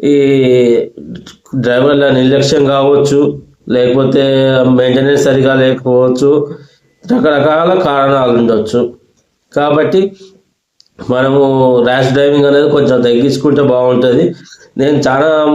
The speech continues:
ఇవాళ గత కొన్ని రోజులుగా అన్-, పరిశీలన చేస్తున్నా, రోడ్ల మీద చూస్తున్నా, ఏమవుతుందంటే ఒక్క లారీ పోయే తోవ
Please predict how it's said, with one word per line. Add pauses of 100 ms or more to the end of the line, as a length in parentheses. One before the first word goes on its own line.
(100)
ఇవాళ (840)
గత
కొన్ని
రోజులుగా (420)
అన్-, (420)
పరిశీలన
చేస్తున్నా, (560)
రోడ్ల
మీద (640)
చూస్తున్నా, (440)
ఏమవుతుందంటే (800)
ఒక్క (960)
లారీ
పోయే (120)
తోవ